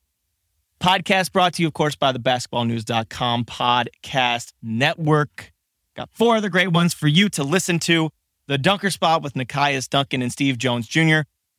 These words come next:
The Alex Kennedy Podcast with Alex Kennedy. The Rematch with Etan Thomas. And Dishes and Dimes with the Ladies.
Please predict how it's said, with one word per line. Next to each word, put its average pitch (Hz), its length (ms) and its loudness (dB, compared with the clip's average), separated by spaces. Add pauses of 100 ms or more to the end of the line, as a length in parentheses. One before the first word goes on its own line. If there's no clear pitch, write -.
(120)
The 214 180 6
Alex 196 320 2
Kennedy 160 400 2
Podcast 147 560 0
with 127 120 -6
Alex 120 260 -2
Kennedy. 147 460 0 (340)
The 151 100 2
Rematch 196 520 0
with 165 120 -4
Etan 151 360 0
Thomas. 151 560 -4
And 127 260 -2
Dishes 165 320 -6
and 120 160 -2
Dimes 156 440 -2
with 170 380 -2
the 160 520 0
Ladies. 123 720 -2